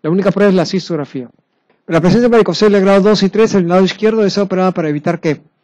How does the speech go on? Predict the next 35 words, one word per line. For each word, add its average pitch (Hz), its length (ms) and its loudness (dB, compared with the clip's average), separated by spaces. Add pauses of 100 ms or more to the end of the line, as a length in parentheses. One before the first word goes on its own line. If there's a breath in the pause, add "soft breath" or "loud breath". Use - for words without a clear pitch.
(260 soft breath)
cuando 160 200 -6
tenemos 220 240 4
varicocele, 214 520 2
vemos 196 320 2
unas 185 160 0
venas 196 260 0
tortuosas 214 760 0
en 165 140 -2
la 147 80 -2
bolsa 180 220 -2
escrotal. 160 460 -4 (180)
Esas 170 460 -4
venas 190 220 0
tortuosas 208 500 -2
son 185 160 -4
debido 185 320 0
más 180 160 -4
que 175 100 -6
todo 214 380 0 (400 loud breath)
porque 160 380 -2
el 151 100 0
lado 226 260 2
izquierdo, 208 560 0 (260)
que 147 200 -6
varicocele 151 500 -2
ocurre 196 360 0
un 160 140 -2
noventa 147 300 -6
y 151 40 -4
nueve 202 180 -2
por 196 100 -6
ciento 190 220 -4
del 175 60 0
lado 180 120 2
izquierdo, 196 480 -2